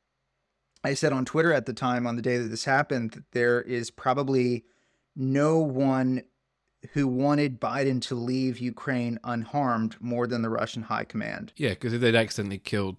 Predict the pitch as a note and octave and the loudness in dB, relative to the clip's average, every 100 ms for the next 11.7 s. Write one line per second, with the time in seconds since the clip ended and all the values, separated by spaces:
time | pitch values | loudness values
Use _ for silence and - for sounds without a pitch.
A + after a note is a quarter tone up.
0 | - G#2 F#2+ F#2 - G#2 G2 E2 C#2+ F#2 | -4 -4 -4 -6 -6 -4 -4 -6 -10 -10
1 | - F2+ F2+ - F2+ F2+ E2+ E2 D2+ F#2+ | -10 -12 -12 -12 -12 -12 -12 -12 -8 -8
2 | F2+ C#2 - - F#2+ G2 - G#2+ E3+ F#3 | -8 -12 -16 -10 -8 -6 -8 -4 4 6
3 | C#3 D3 F3 C3+ B2 E3 E3+ D3+ D#3+ F3 | 6 4 4 4 4 4 4 0 2 4
4 | G3 D3+ A#2+ A2+ A2 G#2 G#2 - D3 D3+ | 4 2 -2 -4 -2 -2 -2 -2 -2 0
5 | B2 A2+ - A#2 - A#2 C3 C#3 B2+ A2+ | 0 -2 -6 -20 -18 -4 0 2 2 -2
6 | - _ _ - A2+ G#2+ A2 _ _ - | -6 _ _ -18 -18 -16 -20 _ _ -2
7 | C#3 C3+ A#2+ B2 C#3+ C3+ C3+ C3+ B2 C3 | 2 2 2 0 0 -2 -4 0 2 2
8 | C3+ F2+ G#2 - G#2+ A#2 A#2+ A#2 A#2 - | 2 0 -4 -6 -6 -4 -2 -2 -2 -4
9 | B2 A2+ G#2 B2+ A2+ A#2+ A#2 A#2 G#2+ G2+ | -6 -4 -4 -6 -6 -4 -4 -4 -2 -4
10 | - A2+ A#2 C#3+ C3+ G2+ F2+ - F#2+ G#2 | -4 -2 -2 -4 -4 -6 -6 -6 -6 -6
11 | G#2+ G#2+ G#2 G#2 G#2+ G#2 | -6 -4 -4 -4 -4 -2